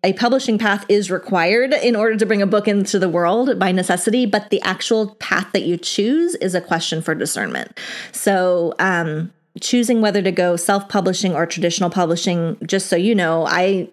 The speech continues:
feel completely neutral on either. I don't ha-, I, I see cases where self-publishing makes so much sense and can be really, um, valuable for the author to do.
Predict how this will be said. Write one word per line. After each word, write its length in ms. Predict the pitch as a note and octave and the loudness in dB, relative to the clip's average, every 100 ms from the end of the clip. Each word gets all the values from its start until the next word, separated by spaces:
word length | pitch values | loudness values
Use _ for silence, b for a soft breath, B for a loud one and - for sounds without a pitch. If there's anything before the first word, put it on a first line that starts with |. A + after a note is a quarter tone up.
| _ | _
feel 300 | - F#3+ F3 | 0 0 0
completely 480 | F3 E3+ A#3+ G3+ F#3+ | -2 -2 2 2 2
neutral 440 | F3+ F3+ B3+ B3+ | 0 0 0 2
on 140 | G#3+ F3 | 0 -2
either. 500 | - D#3 G#3+ C#4 D4+ | -2 0 2 2 0
I 100 | F#3 | 0
don't 220 | F#3 G3 F3 | 0 0 0
ha-, 200 | F#3+ - | -2 0
I, 180 | F#3+ - | -2 0
I 180 | G3+ G#3+ | 0 0
see 340 | - A3 A3 | -2 -2 -2
cases 420 | G#3 G3+ G3+ F#3 | 0 0 0 -2
where 280 | F#3+ F3+ E3+ | 0 0 0
self-publishing 680 | F3+ G3+ G3+ G3 F#3 G3 F#3 | 0 -2 0 -2 -2 -2 0
makes 220 | E3 - | -2 -2
so 140 | F3+ | -2
much 200 | F3 F3 | -2 -2
sense 400 | - E3+ G#2+ - - | -2 -2 -4 -6 -6
and 280 | E3 D#3+ | -4 -4
can 160 | E3 F3 | -2 -2
be 320 | D#3+ E3 D#3+ B B B B | 0 -2 -2 B B B B
really, 680 | E3+ G#3 C4+ G#3+ F3+ F3 - _ - | -2 0 2 2 2 -2 -4 _ 0
um, 640 | F#3+ F3 E3 E3 D3+ D#3+ - - - | 2 2 0 -2 -2 -6 -8 -18 -8
valuable 680 | E3+ F3+ F#3 E3+ G#2+ - F#3 - | -2 0 2 0 -2 -4 -6 -6
for 280 | G3 F3+ E3+ | -2 0 0
the 160 | E3 | 0
author 500 | - D#3+ - C3 C3+ | 0 -2 -2 -2 -2
to 160 | D3+ F#3 | -4 -4
do. 360 | D3 B2+ E2+ | -2 -2 -2